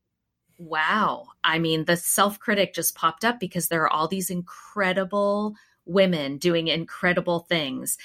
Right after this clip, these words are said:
And my mind just had a lot to say about how I'm not enough. Um, and I think everyone can really relate to that, no matter how well they're doing, even if it quiets down for a short time, it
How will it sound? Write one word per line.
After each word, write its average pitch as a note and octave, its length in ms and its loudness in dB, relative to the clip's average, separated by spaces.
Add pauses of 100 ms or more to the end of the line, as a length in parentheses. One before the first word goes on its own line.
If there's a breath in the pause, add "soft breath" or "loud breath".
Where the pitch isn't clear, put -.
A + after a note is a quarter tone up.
(340 loud breath)
And F3 160 0
my F#3 220 2
mind F3+ 360 0
just - 200 -6
had D#3 160 2
a D3+ 80 -2
lot D3 460 0
to - 100 -8
say D#3 460 0
about D3 440 0
how D3 260 2
I'm C#3+ 200 0
not C#3 240 0
enough. C3 560 -2 (880 soft breath)
Um, D#3+ 460 -2 (120)
and G3 120 0
I G3+ 80 2
think A3 220 -2
everyone G#3 440 0
can F3+ 180 -2
really F3+ 240 2
relate E3+ 400 0
to F#3 120 0
that, D3+ 220 0
no D#3 160 -4
matter D#3 380 0
how E3+ 180 -2
well D#3+ 240 0
they're D#3+ 160 -2
doing, F#3 680 -2 (240)
even A3 380 -2
if B3+ 160 -2
it - 120 -4
quiets F3+ 480 -2
down F3 260 -2
for E3 200 -2
a D#3+ 60 -4
short - 320 0
time, D#3+ 440 0
it - 200 -12